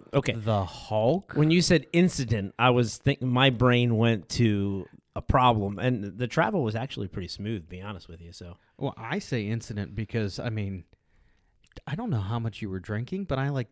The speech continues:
Speaker 2: I know how much it would take me.
Speaker 1: Well,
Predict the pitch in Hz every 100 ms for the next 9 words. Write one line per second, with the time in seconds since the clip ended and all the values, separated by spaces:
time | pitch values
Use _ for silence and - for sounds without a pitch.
0 | _ 113 151 196 160 139 139 127 139 113
1 | 104 - 113 - 101 95 107 180 240 -
2 | _ _ _ _ _ _ _ _ _ 120
3 | 123